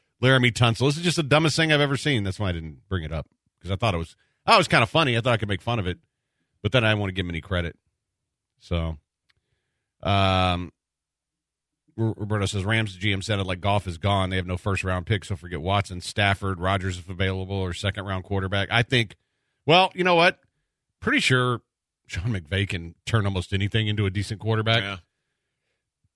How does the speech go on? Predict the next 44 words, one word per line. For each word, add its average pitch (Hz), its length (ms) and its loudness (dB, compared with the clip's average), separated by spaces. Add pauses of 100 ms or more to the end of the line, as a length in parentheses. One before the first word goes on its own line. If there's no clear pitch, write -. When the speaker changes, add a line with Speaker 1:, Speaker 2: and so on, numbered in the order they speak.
(140)
Speaker 1:
But 131 420 4 (540)
Matt 123 300 4
Stafford 120 440 0
would 120 120 -2
be 120 120 2
a 117 60 2
good 110 200 -4
fit. 120 260 0 (640)
Um, 92 640 -2 (200)
I, 107 200 0
I 95 100 -2
think, 101 380 -4
uh, 92 380 0 (180)
and 120 120 0
that's 143 180 4
obviously 113 340 4
the 92 60 0
biggest 92 360 -4 (400)
guy 98 300 4 (140)
who 107 240 2
we 110 120 2
know 123 320 6
is 107 120 2
available. 85 560 -4 (100)
I 113 60 -10
mean, 107 120 -4
we'll 110 80 -2
have 110 100 0
to 92 100 -10
see 113 200 0
on 90 160 -4
Watson 92 360 -2
and, 85 220 -12
and 87 180 -6
Matt 90 180 -4
Ryan. 95 400 -2 (840)
Uh, 90 480 0
Matt 107 180 0
Ryan 170 260 -2
would 113 100 0
be 82 120 -6
a 73 40 -8
good 69 180 -14
fit. 64 240 -14